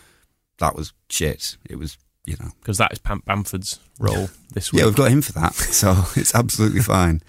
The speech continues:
Speaker 1: And, uh, yeah, Costa was all right. Um, I think we need to s-, he brought pace. I was start, I was thinking that towards, um,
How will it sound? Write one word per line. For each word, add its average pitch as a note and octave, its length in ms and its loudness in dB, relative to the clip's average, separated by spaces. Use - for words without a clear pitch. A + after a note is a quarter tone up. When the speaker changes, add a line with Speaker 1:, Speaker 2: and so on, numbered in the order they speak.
Speaker 1:
And, F#2 320 2
uh, F2 360 2
yeah, G2 280 4
Costa C3+ 300 2
was G#2 160 4
all F2 140 4
right. D#2+ 240 2
Um, E2 420 2
I - 40 -20
think - 220 -6
we D#2+ 80 -4
need E2+ 160 0
to - 120 -10
s-, - 100 -10
he A#2+ 140 4
brought C3+ 320 2
pace. G2+ 320 4
I F#2+ 60 6
was F#2+ 120 4
start, G#2 300 0
I F2 60 0
was G2 160 -2
thinking G#2 320 2
that E2+ 220 2
towards, F2+ 840 2
um, E2+ 560 -2